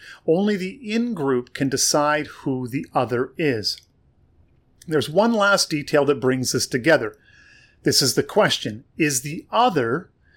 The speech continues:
such a threat to us and our way of life that we must fight and potentially die to preserve our own form of existence?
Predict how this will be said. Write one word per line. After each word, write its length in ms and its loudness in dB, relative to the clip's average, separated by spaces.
such 520 2
a 80 6
threat 520 0
to 260 -6
us 400 2
and 140 -2
our 260 2
way 240 0
of 160 -2
life 420 -2
that 200 -2
we 340 0
must 300 0
fight 600 0
and 140 -4
potentially 600 -2
die 640 2
to 160 -6
preserve 640 0
our 220 0
own 320 -4
form 400 -4
of 120 -4
existence? 760 -2